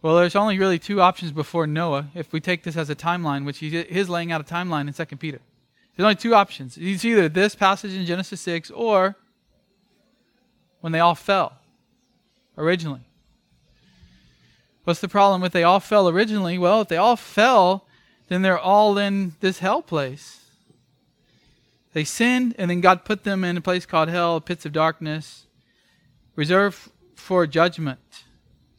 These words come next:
Then later, you remember in Revelation, it says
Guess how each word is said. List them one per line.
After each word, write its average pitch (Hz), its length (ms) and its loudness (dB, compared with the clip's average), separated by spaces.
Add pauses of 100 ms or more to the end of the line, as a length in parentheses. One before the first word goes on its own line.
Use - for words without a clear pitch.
(340)
Then 156 200 -6
later, 190 300 4
you 165 60 0
remember 170 280 -2
in 165 80 -2
Revelation, 165 540 -2
it 156 100 -8
says 165 320 -2